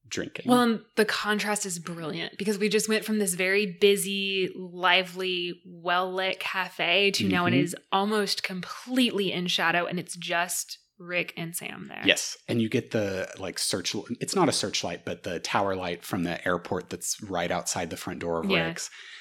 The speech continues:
Speaker 1: like, on the windows a couple, every so often as it's rotating
Speaker 2: Yeah.
Speaker 1: about. And,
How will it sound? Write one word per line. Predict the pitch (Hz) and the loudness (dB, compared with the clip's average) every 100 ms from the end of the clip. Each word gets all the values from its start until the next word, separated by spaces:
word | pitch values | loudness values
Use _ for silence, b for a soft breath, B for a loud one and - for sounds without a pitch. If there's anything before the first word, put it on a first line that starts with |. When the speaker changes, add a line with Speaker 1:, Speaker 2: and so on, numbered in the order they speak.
| B | B
Speaker 1:
like, | 95 - | -8 -2
on | 95 90 | 0 0
the | 85 | 0
windows | 87 87 90 87 | -2 -2 -2 -4
a | |
couple, | - - - | -6 -8 -8
every | 98 90 90 | -8 -6 -4
so | - - - 87 82 | -6 -6 -2 0 2
often | 85 - 90 85 | 0 -2 -4 -4
as | 82 | -6
it's | 85 - | -6 -4
rotating | 85 85 87 78 | -4 -4 -4 -4
Speaker 2:
Yeah. | 80 | -2
Speaker 1:
about. | 90 90 B B B B - | -4 -4 B B B B -4
And, | 107 92 87 | -4 -2 -4